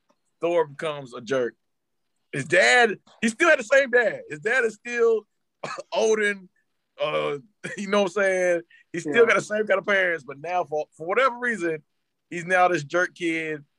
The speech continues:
Speaker 1: Fine. Also, now he somehow has access and has met all these people <laughs> who, <laughs> who he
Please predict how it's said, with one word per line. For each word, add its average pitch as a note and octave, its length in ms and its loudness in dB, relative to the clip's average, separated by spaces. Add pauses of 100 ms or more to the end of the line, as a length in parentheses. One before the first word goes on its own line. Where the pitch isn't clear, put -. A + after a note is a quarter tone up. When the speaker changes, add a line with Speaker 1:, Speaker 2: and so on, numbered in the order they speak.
(460)
Speaker 1:
Fine. E3+ 520 0 (560)
Also, F#3+ 520 0 (200)
now F#3+ 300 -2
he F#3+ 200 -6
somehow G3 340 -4
has E3 280 -4 (100)
access F3 380 -6
and C#3+ 120 -4
has C3 140 -6
met D#3+ 260 0 (380)
all D4 220 2
these D4 180 -6
people G3+ 500 -6 (480)
<laughs> - 160 -6 (600)
who, D4 180 2 (480)
<laughs> D4 480 -2
who E4+ 180 4
he D#4 160 4